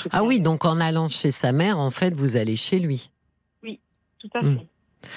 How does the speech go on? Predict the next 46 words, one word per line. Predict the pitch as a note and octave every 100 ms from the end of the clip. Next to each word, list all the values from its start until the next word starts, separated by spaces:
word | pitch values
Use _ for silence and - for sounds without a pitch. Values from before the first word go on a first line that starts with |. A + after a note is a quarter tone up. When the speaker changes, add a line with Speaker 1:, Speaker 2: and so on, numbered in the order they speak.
| -
Speaker 2:
Oui. | F#3
Speaker 1:
Alors, | C3 -
vous | C#3 D#3+ E3
avez | D#3+ F3 G#3
effectivement | C#3+ - D3 - D3+ E3 G#3
un | E3+
bon | C3 C#3+
motif | D3 F#3 - A#3 F#3 -
pour | D#3 C#3
aller | C#3+ D#3
chez | - - E3
lui. | D3+ C3 - _ _
C'est | - - B2
de | B2+
dire, « | C3 D#3+ G3+ G#3+ E3+ -
Moi, | D3 D#3 F3
j'ai | D3+ A#2+
des | C3 B2+
affaires | B2 F3 E3+
à | D3
récupérer. » | C3+ C3 - E3+ F3 B2+ - _ _ _ _ _ _ F3+
Speaker 2:
Là, | F#3 -
c'est | F3+
comme | G3+ F#3+ -
ça, | F3
oui, | E3+
que | E3+
je |
voyais | F3 E3
la | D#3+
chose | E3 - E3+ E3+
aussi. | D#3+ - F3 -
Speaker 1:
Mais, | D3 C#3+ D#3+ E3 D3+ -
Speaker 2:
Donc, | -
Speaker 1:
euh, | D3 C3+
Speaker 2:
ok. | - - -
Speaker 1:
derrière | C#3 B2 E3 F#3+ G3 G3 F3
ce | - D#3
motif, | D3 C#3+ - - E3 D3 - - _ - - _ -
euh, | A#2+ B2
Speaker 2:
Mhm. | A2+
Speaker 1:
il | D3+
faut | - E3
que | D3
vous | C#3+
soyez, | C3+ - C#3 C#3+ D3+ D3